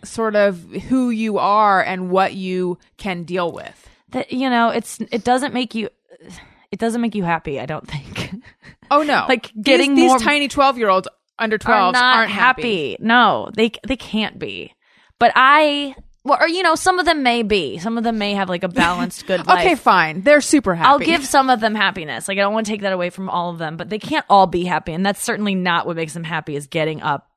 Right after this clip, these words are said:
Speaker 2: earlier than their colleagues. But I, d-, I dare say that some of them are going to bed early.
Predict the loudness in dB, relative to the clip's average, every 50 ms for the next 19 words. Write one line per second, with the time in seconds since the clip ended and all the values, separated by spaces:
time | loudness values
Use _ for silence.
0 | _ -4 -2 -2 -2 -2 -2 -4 -6 -6 -6 -6 -6 -6 -8 -8 -6 -2 0 0
1 | 0 -2 -4 -8 -12 -14 -16 -18 -20 -20 _ _ _ _ _ _ _ 0 2 4
2 | 4 4 2 -2 -4 _ _ _ _ _ _ _ _ _ _ -2 0 0 -2 -6
3 | -12 _ -18 -16 -10 -6 -4 -4 -4 -6 -8 _ 0 2 2 2 2 0 -4 -8
4 | -10 -12 -10 -6 -2 -2 0 0 -2 -2 -4 -4 -6 -8 -8 -6 -4 -4 -4 -4
5 | -4 -4 -2 -4 -4 -2 -2 0 0 0 0 -2 -6 -8 -10 -14 -16